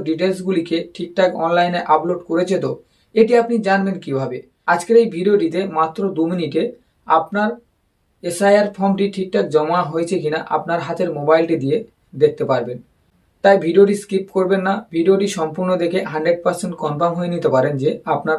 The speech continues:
ফর্মটি অনলাইনে সাবমিট হয়েছে কিনা। তো চলুন বন্ধুরা, আর না সময় নষ্ট করে ভিডিওটির মূল টপিকে ফেরা যাক। মোবাইল স্ক্রিনে আসার পর প্রথমে আমরা কোনো একটি ব্রাউজার ওপেন করে নেব। তো এখানে আমি Google Chrome ব্রাউজারটি ওপেন করে নিচ্ছি। ব্রাউজারটি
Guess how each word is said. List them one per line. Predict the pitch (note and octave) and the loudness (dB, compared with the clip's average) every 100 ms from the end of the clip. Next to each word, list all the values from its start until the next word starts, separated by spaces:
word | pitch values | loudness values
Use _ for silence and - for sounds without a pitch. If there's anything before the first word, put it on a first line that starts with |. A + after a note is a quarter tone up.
| D#3 | -2
ফর্মটি | D3+ D3 G3+ - _ _ _ - | -4 0 -2 -4 _ _ _ -2
অনলাইনে | E3 E3+ D#3+ G3+ - | 0 2 0 -2 -2
সাবমিট | C#3+ D3+ C3+ | -2 0 0
হয়েছে | C3+ B2+ B2+ | 0 0 -2
কিনা। | A#2 B2+ - _ _ _ - | -4 -8 -16 _ _ _ -2
তো | G3 | 4
চলুন | A3 A3+ A3 | 6 6 6
বন্ধুরা, | G#3+ A3 F#3+ | 6 4 4
আর | F3+ G3 | 0 -2
না | F#3+ | -6
সময় | E3 F3+ F3+ | -6 -4 -4
নষ্ট | - D3+ C#3+ | -4 -4 0
করে | D#3 - | -2 -2
ভিডিওটির | D3 D#3+ D#3 E3+ D3+ | -4 -2 0 -2 -4
মূল | D#3 D3+ | -4 0
টপিকে | D3+ D#3 D#3 | 0 2 -2
ফেরা | C#3 B2+ A#2+ | 0 0 0
যাক। | A#2 - _ _ - _ _ _ _ - | -2 -10 _ _ -20 _ _ _ _ -6
মোবাইল | F3 G#3+ A3+ | 2 4 4
স্ক্রিনে | - A3+ G#3 | 0 -4 -4
আসার | G#3 A3 D#3+ | -4 -6 -2
পর | E3+ E3+ | -4 -4
প্রথমে | F#3 G3+ G3 | -6 -6 -4
আমরা | G3 F#3+ | -4 -6
কোনো | F#3 | -10
একটি | F#3 F3 | -10 -6
ব্রাউজার | D3 C#3+ D#3 E3+ | -2 0 0 -2
ওপেন | F#3 F3 | -2 -2
করে | E3+ D3+ | -2 0
নেব। | C3+ F3+ G#3+ _ - | -2 -8 -10 _ -6
তো | E3+ | -4
এখানে | F3 D#3+ | -2 -4
আমি | D#3+ G#3+ | -4 0
Google | D#3 D#3 E3 | 0 2 -2
Chrome | E3+ D#3+ | -4 -2
ব্রাউজারটি | C#3+ C#3+ D#3 D3+ | -2 4 2 2
ওপেন | D3+ D#3 | -2 -2
করে | D#3 D3 | -2 -2
নিচ্ছি। | C3+ - G3+ A#3+ _ _ _ _ _ _ _ _ _ _ D#3+ | -6 -10 -10 -10 _ _ _ _ _ _ _ _ _ _ 0
ব্রাউজারটি | D#3+ G3 G3+ | 2 2 0